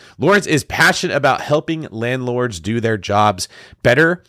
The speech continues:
and make more money in real estate, and Dave and I have a fascinating interview with him where he shares how he uses technology to help do a better job with investing in real estate, which areas he invests in, which asset classes he likes. We get into some really good stuff.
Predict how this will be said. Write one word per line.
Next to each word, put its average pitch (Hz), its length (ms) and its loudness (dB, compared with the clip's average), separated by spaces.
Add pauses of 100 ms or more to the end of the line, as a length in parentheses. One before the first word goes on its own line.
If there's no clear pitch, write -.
(140)
and 101 160 -6
make 101 160 -6
more 104 300 -2
money 135 280 0
in 104 140 -4
real 95 160 0
estate, 98 320 -2
and 101 140 -6
Dave 107 220 -4
and 120 100 -2
I 113 100 0
have 104 200 -2
a 92 100 -2
fascinating 110 800 -2
interview 87 580 -6
with 82 180 -8
him 90 200 -8
where 95 100 -8
he 92 140 -6
shares 104 440 -4
how 110 200 0
he 110 80 -4
uses 107 340 -6
technology 107 680 -6 (340)
to 127 120 4
help 117 360 2
do 113 180 2
a 110 60 2
better 107 240 0
job 98 360 0
with 117 120 -4
investing 107 400 -4
in 98 80 -8
real 92 180 -2
estate, 131 320 -4
which 104 280 -4
areas 101 360 -4
he 95 100 -6
invests 117 400 -6
in, 143 120 -4
which 95 280 -10
asset 131 320 -2
classes 127 380 -4
he 131 100 -4
likes. 120 260 -2
We - 60 -12
get 175 100 -8
into - 180 -10
some 92 180 -8
really 107 200 -4
good 95 160 -8
stuff. - 340 0